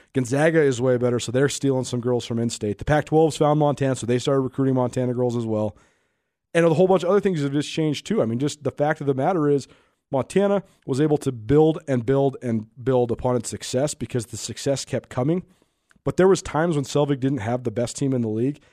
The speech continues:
and he would still figure out a way to win the league because they played so many games at home and 'cause he's the best coach in league history. And then they'd host the tournament, even though they weren't the best team, and they would kill people at the tournament. So they got to go to the N C double A tournament.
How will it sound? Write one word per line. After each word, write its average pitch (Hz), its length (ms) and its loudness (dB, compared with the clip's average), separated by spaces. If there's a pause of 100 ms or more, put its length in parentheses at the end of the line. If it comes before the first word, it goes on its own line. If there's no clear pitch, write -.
(120)
and 120 80 -2
he 139 80 2
would 139 140 0
still 170 240 2
figure 147 260 2
out 139 60 4
a 135 40 2
way 131 120 2
to 120 40 0
win 135 200 2
the 135 60 0
league 139 220 0
because 131 260 -4
they 113 100 0
played 131 240 -2
so 127 80 -4
many 123 160 0
games 117 200 -2
at 95 100 -6
home 123 280 0
and 123 160 -8
'cause 113 80 -8
he's 110 140 -6
the 104 80 -10
best 117 240 -4
coach 127 200 -2
in 113 120 -4
league 110 160 -2
history. 143 440 -4 (800)
And 160 380 2 (240)
then 170 120 2
they'd 165 160 2 (140)
host 175 200 2
the 143 80 -2
tournament, 196 380 2
even 180 220 4
though 185 140 6
they 175 80 6
weren't 175 180 4
the 160 60 0
best 156 220 0
team, 175 240 2
and 147 120 2
they 165 100 6
would 180 160 4
kill 254 120 6
people 190 280 4
at 160 100 2
the 165 80 0
tournament. 196 320 2
So - 80 -10
they 180 80 0
got 214 140 0
to 175 80 -4
go 180 180 6
to 202 100 6
the 175 60 2
N 196 80 2
C - 80 -8
double 185 140 4
A 175 40 2
tournament. 190 400 0